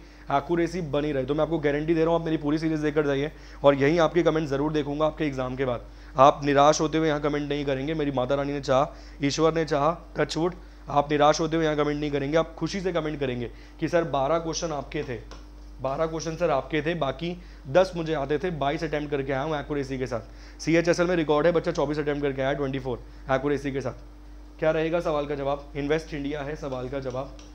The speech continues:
Option number सी है सवाल का जवाब। Clear? चलिए जी, बहुत बढ़िया, बहुत उम्दा। Next question है, अगला सवाल है, the parliamentary standing committee, ये भाई साहब पढ़ना पड़ेगा, पॉलिटी का टॉपिक है। हाँ, parliamentary standing committee on education has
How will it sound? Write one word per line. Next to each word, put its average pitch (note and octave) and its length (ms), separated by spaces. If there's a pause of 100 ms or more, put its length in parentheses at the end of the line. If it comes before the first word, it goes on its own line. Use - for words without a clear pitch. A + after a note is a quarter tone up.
(200)
Option C#3 260
number D#3 200
सी D3+ 220
है D3+ 100
सवाल B2+ 320
का A#2+ 100
जवाब। A2 340
Clear? D3+ 260 (380)
चलिए C#3 280
जी, B2 120
बहुत C3+ 280
बढ़िया, C#3+ 260
बहुत C3 260
उम्दा। C3 220 (540)
Next D3+ 200
question E3+ 240
है, D#3+ 60
अगला D3+ 160
सवाल C#3+ 280
है, B2+ 120 (400)
the D3+ 60
parliamentary F3+ 640
standing D#3+ 380
committee, C3+ 340
ये B2+ 160
भाई C3+ 180
साहब D3 140
पढ़ना C#3 240
पड़ेगा, C#3+ 280
पॉलिटी C#3 340
का C#3 60
टॉपिक C3+ 300
है। D3+ 140 (460)
हाँ, B2+ 220
parliamentary E3+ 540
standing D3+ 360
committee D3+ 300
on D#3+ 140
education D3 580
has C3+ 260